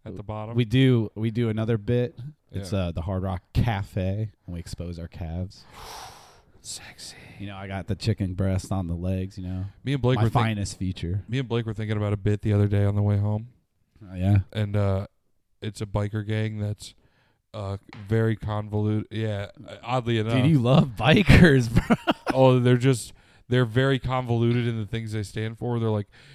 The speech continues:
Speaker 1: "Yeah, we're anti-gay, but we're pro," wait, is this Open Sea? No. "We're anti-gay, but we're pro-religion." But, or no, "We're anti-religion, but we're anti-gay also."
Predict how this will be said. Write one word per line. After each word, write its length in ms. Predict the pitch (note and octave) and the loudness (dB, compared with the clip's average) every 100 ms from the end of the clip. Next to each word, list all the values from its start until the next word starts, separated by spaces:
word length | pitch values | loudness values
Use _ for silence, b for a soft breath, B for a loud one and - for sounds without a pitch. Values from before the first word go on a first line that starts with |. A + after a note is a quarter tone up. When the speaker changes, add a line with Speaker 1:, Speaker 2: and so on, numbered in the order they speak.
| B | B
Speaker 1:
"Yeah, 160 | C3+ C3 | 0 2
we're 220 | C#3+ F3 | 2 0
anti-gay, 760 | D#3+ D#3 D3+ C3 A2+ C#3 C3 A#2 | -2 -2 -4 -4 -6 -6 -4 -6
but 120 | A2+ | -8
we're 200 | A#2+ A#2+ | -10 -12
pro," 680 | - C3 B2+ A#2+ A#2 G#2 - _ _ _ _ _ _ _ _ _ | -2 2 4 4 2 0 -6 _ _ _ _ _ _ _ _ _
wait, 280 | G2 D#2+ - | -16 -16 -20
is 160 | G#2+ A#2+ | -16 -14
this 140 | C3 | -12
Open 300 | A2 - A#2+ | -14 -12 -14
Sea? 340 | - C#3 D3 - - | -12 -12 -14 -18 -18
No. 260 | G2 - _ b b | -18 -18 _ b b
"We're 160 | - D3+ | -2 0
anti-gay, 680 | D3 D3 C#3+ B2+ B2+ C3+ B2 | 2 2 2 4 4 6 6
but 120 | A2+ | 6
we're 200 | A#2 A#2+ | 6 4
pro-religion." 1120 | - C3 B2+ A#2+ A2+ A2+ A#2 A#2 G#2 G#2 G2+ b b b b - | 2 2 6 6 6 6 4 2 -2 -6 -10 b b b b 0
But, 100 | A2+ | 2
or 320 | A2 F#2 B2+ | 2 0 0
no, 200 | C3+ B2 | 4 6
"We're 280 | A2+ B2 A#2 | 6 2 0
anti-religion, 920 | B2+ D3 C#3+ C3+ A#2+ A#2+ B2 A2+ A2 G#2 | -4 -2 0 2 4 4 2 0 -4 -2
but 140 | G#2+ | 0
we're 200 | G#2 A2 | 0 0
anti-gay 680 | A#2 A2+ A2+ A2 G#2+ A2+ G#2+ | -2 -4 -4 -4 -4 -4 -2
also." 600 | G#2 G#2 F#2+ G2+ F2 F2+ | -2 -4 -4 -8 -8 -12